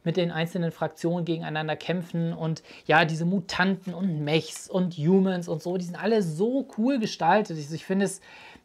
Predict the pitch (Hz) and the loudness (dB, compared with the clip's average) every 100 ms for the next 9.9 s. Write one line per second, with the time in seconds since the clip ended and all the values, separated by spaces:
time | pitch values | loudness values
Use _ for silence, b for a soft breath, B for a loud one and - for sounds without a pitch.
0 | _ - 175 214 170 143 143 143 170 165 | _ 2 4 6 4 4 2 -2 -4 -4
1 | - 170 - 170 190 202 220 269 180 143 | -6 -14 -10 -10 -8 0 2 2 2 0
2 | 135 160 175 180 196 165 185 220 214 196 | 0 -6 -8 -8 -8 -8 -4 -2 0 0
3 | 185 170 - - 220 208 147 131 147 139 | -2 -4 -10 -8 -6 -4 -4 -6 -6 0
4 | 143 180 185 B B B - 156 135 113 | 0 0 -4 B B B -2 4 4 2
5 | - 165 190 190 170 165 - 151 147 123 | -2 2 2 2 -6 -8 -4 -2 -2 -4
6 | 120 185 247 254 233 208 196 - 190 - | 0 2 2 0 -2 -2 -4 -2 -4 -2
7 | 160 202 220 196 170 - 170 165 - 180 | 0 0 0 0 -2 -4 -6 -4 0 0
8 | 208 165 170 156 156 170 175 147 127 131 | 2 -2 -2 0 0 0 0 -4 -2 -4
9 | 123 - 120 113 127 131 135 127 127 | -6 -8 -10 -8 -6 -4 0 0 -2